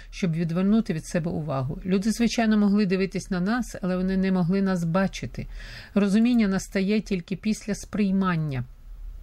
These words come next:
Навряд чи зрозумієте ви те,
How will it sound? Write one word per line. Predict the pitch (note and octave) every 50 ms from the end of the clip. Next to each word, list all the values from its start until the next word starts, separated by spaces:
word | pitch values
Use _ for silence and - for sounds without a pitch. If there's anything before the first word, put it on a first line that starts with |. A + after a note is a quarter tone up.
| - - - - - -
Навряд | F#3+ F3+ D#3+ C#3 - D#3 D3 C#3+ C#3+ C#3 - - - -
чи | - - F3+ E3+ - -
зрозумієте | F3 D#3+ E3+ E3+ E3 D#3+ F3 F3 F3 E3 D3+ C3+ - F3
ви | D#3 D3+ C#3+
те, | - - G#3+ A3+